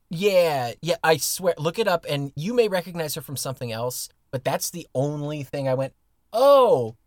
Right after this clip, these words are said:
yeah, I know you because you are an attract-, like, moderately to somewhat attractive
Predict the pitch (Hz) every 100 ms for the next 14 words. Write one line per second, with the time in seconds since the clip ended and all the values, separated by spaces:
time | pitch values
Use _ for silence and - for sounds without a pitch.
0 | - 233 262 285 269 190 151 131 208 202
1 | 196 - 151 151 151 175 190 190 143 123
2 | - 135 123 120 120 117 139 - 143 160
3 | - 139 131 - - 131 139 - 156 -
4 | 120 120 127 139